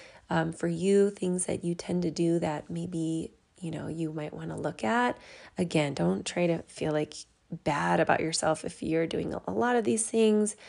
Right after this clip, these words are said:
Just know, like, okay, I can start, I can start with one thing.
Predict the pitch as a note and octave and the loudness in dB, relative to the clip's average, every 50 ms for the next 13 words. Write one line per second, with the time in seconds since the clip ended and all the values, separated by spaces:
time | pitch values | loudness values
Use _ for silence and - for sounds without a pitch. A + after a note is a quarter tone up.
0 | - - - - - - - - - G#3+ G3+ - G#3 G3+ G3 F#3+ F#3+ F#3 F3+ F3 | -20 -20 -20 -20 -20 -20 -10 -2 2 4 4 4 6 6 6 6 6 6 4 4
1 | F3+ - F#3+ F#3 - G3 E3+ D#3 E3+ E3+ - F#3 F3+ F3 - - - - E3 D#3+ | 2 0 -4 -4 -2 -2 -2 -2 -2 -4 -4 -4 -4 -2 -2 -4 -2 -2 -2 -2
2 | D#3 - - - _ _ _ _ - F3 F3 F#3 F3 - - F3+ - - E3 - | -2 -4 -6 -12 _ _ _ _ -10 -10 -8 -6 -4 -2 -2 -2 -2 -2 -4 -6
3 | - E3 D3 D3 D3+ D3+ D#3+ E3 - - - - - - G#3 | -8 -8 -6 -6 -6 -6 -6 -4 -4 -4 -2 -2 -4 -8 -12